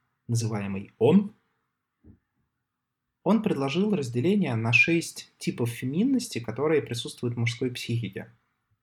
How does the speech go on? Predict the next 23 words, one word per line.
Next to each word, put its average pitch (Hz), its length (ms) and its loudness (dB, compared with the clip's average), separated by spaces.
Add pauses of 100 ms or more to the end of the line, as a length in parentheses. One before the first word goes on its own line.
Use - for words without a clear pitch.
(340)
Первые 233 300 6
три 247 340 0
соответствуют 143 800 -2
взаимоотношению 143 760 -2
с - 100 -12
матерью. 117 480 -2 (720)
И 117 240 0 (220)
вот 110 240 -8
в - 20 -20
предыдущей 135 480 -2
системе 123 340 -4
деления 120 380 0
это, 110 140 -10
наверное, 110 420 -2
соответствует 110 640 -6 (440)
Еве. 120 460 2 (880)
Что - 180 0
предложил 135 480 0
Джонсон? 110 500 -2 (280)
Первое — 190 560 2 (1200)
это 139 580 0 (280)
кровная 131 340 2
мать, - 320 -2